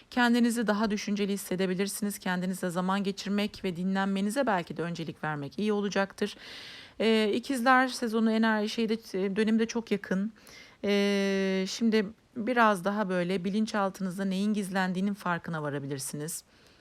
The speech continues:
Bu etki biraz böyle bunu yaratabilir. Ee, bu zamanı s-, kendi kendinizi baltaladığınızı,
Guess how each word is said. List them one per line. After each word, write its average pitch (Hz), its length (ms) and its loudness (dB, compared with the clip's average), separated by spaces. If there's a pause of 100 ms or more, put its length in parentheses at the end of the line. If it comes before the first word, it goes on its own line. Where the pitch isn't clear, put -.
(120)
Bu 185 160 2
etki 160 260 -2
biraz 151 260 0
böyle 147 220 -6
bunu 151 100 -8
yaratabilir. 143 680 -4 (440)
Ee, 202 240 0
bu 247 80 -2
zamanı 226 540 4
s-, - 360 -8
kendi 226 300 0
kendinizi 196 560 0
baltaladığınızı, 165 1040 -2